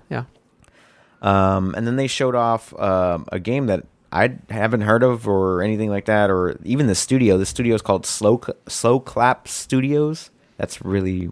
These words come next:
Speaker 2: weird to say. Slow Clap
Speaker 1: Slow Clap.
Speaker 2: S-, so, Slow
Speaker 1: New
Speaker 2: Clap
Speaker 1: York, New York.
Speaker 2: Studio. Hot, hot guy, hot
Speaker 1: Hot guy.
Speaker 2: guy.
Speaker 1: Hot guy.
Speaker 2: Um, they, they are putting out this action beat 'em up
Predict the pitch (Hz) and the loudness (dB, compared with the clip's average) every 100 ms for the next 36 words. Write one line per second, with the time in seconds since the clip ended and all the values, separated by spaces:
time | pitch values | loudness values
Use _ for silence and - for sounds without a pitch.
0 | - 87 82 - - - - - - 104 | -6 -4 -4 -2 0 0 -2 -8 0 2
1 | 113 - - 104 117 - 113 - - - | 2 0 -4 -2 -2 0 -2 -2 -14 -20
2 | - - - 127 117 - - 131 143 160 | -18 -4 2 2 0 -6 -4 0 4 4
3 | 160 123 123 131 131 - - 135 131 127 | 2 2 2 4 2 0 -4 -4 0 0
4 | 117 - - - - 120 107 92 - - | -2 -6 -12 -12 -2 0 2 0 -4 0
5 | 117 120 - - 104 123 156 139 135 135 | 2 2 -4 -12 -2 -2 0 0 2 2
6 | 131 104 104 98 107 - - - - 82 | 2 0 0 0 -2 -6 -10 -10 -10 -14
7 | 82 - _ _ - 110 110 104 101 101 | -16 -20 _ _ 0 4 4 4 2 -2
8 | 101 - 113 113 120 110 117 123 120 107 | -8 -6 2 4 2 2 2 4 4 4
9 | 104 120 113 110 107 101 - 131 - 135 | 2 -2 -2 -2 -4 -6 -6 -4 -4 -2
10 | 120 104 95 123 127 117 98 | -2 -2 0 2 2 2 0